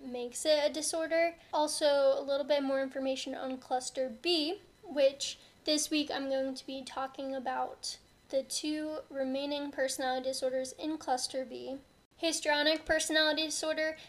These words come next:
and narcissistic personality disorder. Let's start with histrionic. These people are dramatic and attention-seeking. It's estimated that two percent of the general population have histrionic personality disorder.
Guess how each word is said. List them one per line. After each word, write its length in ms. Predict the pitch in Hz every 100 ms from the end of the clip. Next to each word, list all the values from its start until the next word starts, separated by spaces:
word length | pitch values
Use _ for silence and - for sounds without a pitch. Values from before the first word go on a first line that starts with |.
| - -
and 200 | 285 262
narcissistic 760 | 269 262 262 262 254 - 247
personality 640 | - 254 - 240 - - -
disorder. 480 | - - - - - _ -
Let's 260 | 330 330
start 420 | - 349 302 294 277
with 280 | 285 269 269
histrionic. 1000 | - 330 - 330 277 254 240 254 - - - _ -
These 160 | 302 302
people 500 | 330 311 311 302 -
are 380 | 320 285 277 269 - -
dramatic 880 | - 294 269 262 254 302 370 - - - _ _ _ _
and 160 | 302 277
attention-seeking. 1080 | 277 - 285 269 262 254 - 254 240 - 269 - _ _ _ -
It's 160 | 302 294
estimated 560 | 277 - 294 294 294
that 260 | 269 254 -
two 200 | - 339
percent 480 | 381 349 330 320 -
of 100 | 262
the 80 |
general 340 | 277 269 269 269
population 580 | 262 262 269 269 285 285
have 400 | - 294 285 285
histrionic 680 | 294 269 277 254 254 254
personality 580 | - 254 - 247 240 247
disorder. 460 | 240 - - -